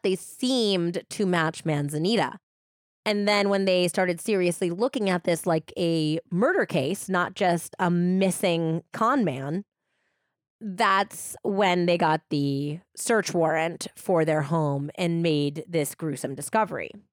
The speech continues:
I mean, to us, sitting here in twenty-two, twenty twenty-two, it seems pretty open and shut,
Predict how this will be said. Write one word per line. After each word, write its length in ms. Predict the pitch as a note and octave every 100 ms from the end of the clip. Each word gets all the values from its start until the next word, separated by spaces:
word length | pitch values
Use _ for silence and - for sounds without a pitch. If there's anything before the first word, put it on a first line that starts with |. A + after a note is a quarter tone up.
| _ _ _ _ -
I 60 |
mean, 180 | F#3+ F3
to 140 | - -
us, 640 | F4 D#4+ A3+ A#3 - - - _ _ -
sitting 340 | - A#3 A3
here 400 | G#3+ G3+ F#3 F3+ -
in 560 | F#3+ E3+ E3 E3+ E3+ - _ _ _ _
twenty-two, 1000 | - G3+ F#3 E3+ C#4 B3 F#3 F3 G3+ G#3 _
twenty 260 | - E3+ D#3+
twenty-two, 640 | - D#3 D#3 B3 F#3+ F#3 - _ _ _
it 200 | B3+ C4
seems 300 | - D4 C#4
pretty 280 | - B3 G#3+
open 260 | F#3+ E3+ E3
and 160 | D#3
shut, 380 | - A#3+ F#3+ F3